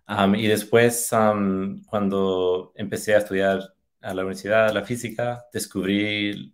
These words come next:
bueno, este mundo de, de metal y, bueno, de heavy metal. Y lo que me gustó mucho es que como en, con la guitarra es bastante técnica, necesitas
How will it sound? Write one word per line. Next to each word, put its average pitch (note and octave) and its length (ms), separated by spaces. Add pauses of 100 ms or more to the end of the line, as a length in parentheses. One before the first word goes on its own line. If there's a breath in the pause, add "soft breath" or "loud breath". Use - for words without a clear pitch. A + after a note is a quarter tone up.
bueno, F#2+ 260
este F#2 440
mundo F#2+ 340
de, F2+ 300
de F2 120
metal F2 440
y, E2+ 260
bueno, E2+ 420
de - 80
heavy G2 220
metal. F2 380 (640 soft breath)
Y F2+ 680
lo F#2+ 120
que - 80
me G2 80
gustó G2+ 260
mucho A2 300
es G2 120
que F#2 440
como F#2 600
en, G2 300
con F#2 100
la F#2 80
guitarra A2 540
es G2+ 160
bastante G2 380
técnica, G#2+ 640
necesitas G2 760